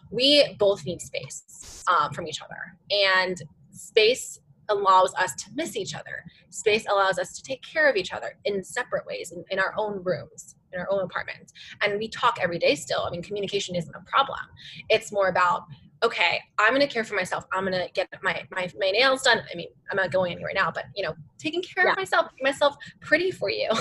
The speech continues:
Speaker 1: <laughs> separately behind closed doors, giving, getting myself in shape. Like, I don't need to do, I'm not the kind of girl that needs to be my boyfriend all the time.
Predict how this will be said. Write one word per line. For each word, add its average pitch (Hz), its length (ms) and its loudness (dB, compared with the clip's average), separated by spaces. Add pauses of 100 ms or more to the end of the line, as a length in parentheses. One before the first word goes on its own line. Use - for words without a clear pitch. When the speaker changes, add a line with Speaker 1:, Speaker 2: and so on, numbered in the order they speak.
Speaker 1:
<laughs> - 180 -18
separately - 520 0
behind 254 320 0
closed 320 160 -2
doors, 392 220 2 (260)
giving, 277 400 0
getting 262 240 4
myself 262 420 4 (220)
in 302 100 -2
shape. - 480 0
Like, 202 140 0 (180)
I 262 80 4
don't 277 160 4
need 277 140 0
to 247 80 -2
do, 202 340 0
I'm 240 180 2
not 311 120 4
the 302 80 0
kind 226 160 -2
of 208 60 -6 (340)
girl 220 200 8
that 196 120 2
needs 190 120 -4
to - 60 -14
be 202 80 -4
my 185 100 -2
boyfriend 180 280 -4
all - 80 -8
the - 60 -20
time. - 340 4